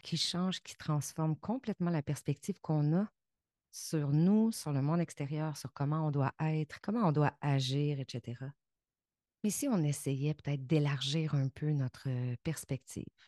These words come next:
puis de passer d'une perspective matérielle à une perspective, à une vision plus spirituelle. Admettons qu'on, on met de côté pour le moment, pour quelques instants, le temps du podcast.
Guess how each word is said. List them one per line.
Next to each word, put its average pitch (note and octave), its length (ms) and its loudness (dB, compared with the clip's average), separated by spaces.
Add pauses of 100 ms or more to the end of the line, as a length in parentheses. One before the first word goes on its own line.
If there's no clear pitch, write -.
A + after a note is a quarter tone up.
(280)
puis D#3+ 120 -2
de D3 80 6
passer C#3 340 2
d'une E3 160 2
perspective C#3 500 -2
matérielle D3+ 540 0
à D#3 60 2
une C3+ 100 0
perspective, C3+ 640 -4
à C#3 60 4
une C3 160 2
vision C3 360 -2
plus C#3+ 200 -8
spirituelle. C3 680 -8 (520)
Admettons C#3 500 0
qu'on, B2+ 640 -2 (240)
on C#3 160 2
met D3+ 220 6
de - 80 -20
côté E3+ 400 -2
pour C#3 160 -4
le C3+ 120 2
moment, C3+ 340 0
pour - 180 -8
quelques F#3 440 -2
instants, A#2+ 360 -4 (440)
le G3+ 180 4
temps B3+ 160 -4
du E3+ 100 -2
podcast. - 680 -6